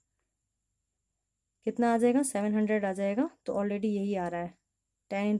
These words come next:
सेवेंटी, सेवेंटी हंड्रेड ही आ जाएगा। ट्वेंटी टू बाई सेवन से मल्टीप्लाई करेंगे, एलसीएम लेके सॉल्व करें, या फिर ये डायरेक्ट कैंसिल भी हो रहा है, तो इसको बहुत ईजीली सॉल्व कर पाएंगे हम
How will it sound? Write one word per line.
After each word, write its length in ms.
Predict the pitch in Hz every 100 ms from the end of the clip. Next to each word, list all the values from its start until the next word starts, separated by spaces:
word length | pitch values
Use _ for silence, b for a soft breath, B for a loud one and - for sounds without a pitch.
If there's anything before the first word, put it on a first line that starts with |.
| 220
सेवेंटी, 340 | 208 202 240
सेवेंटी 300 | 214 196 208
हंड्रेड 320 | 208 196 196
ही 60 | 202
आ 80 | 180
जाएगा। 380 | 190 190 269 294
ट्वेंटी 240 | 202 196
टू 120 | 214 226
बाई 160 | 214
सेवन 220 | 214 202
से 100 | 208
मल्टीप्लाई 460 | 214 190 202 202 202
करेंगे, 460 | 214 214 214 262 285 B B B -
एलसीएम 480 | 202 202 208 220 220
लेके 200 | 220 233
सॉल्व 260 | 226 220 220
करें, 300 | 233 240 262
या 120 | 220
फिर 220 | 208 214
ये 200 | 208 208
डायरेक्ट 360 | 196 190 202 214
कैंसिल 420 | - 196 202 226
भी 140 | 196 233
हो 140 | 233
रहा 140 | 233
है, 180 | 233 311 370 b b _
तो 80 | 214
इसको 220 | 208 233
बहुत 220 | 214 208 -
ईजीली 320 | 202 214 220
सॉल्व 260 | 220 208 208
कर 100 | 202
पाएंगे 380 | 190 202 202 220
हम 200 | 247 381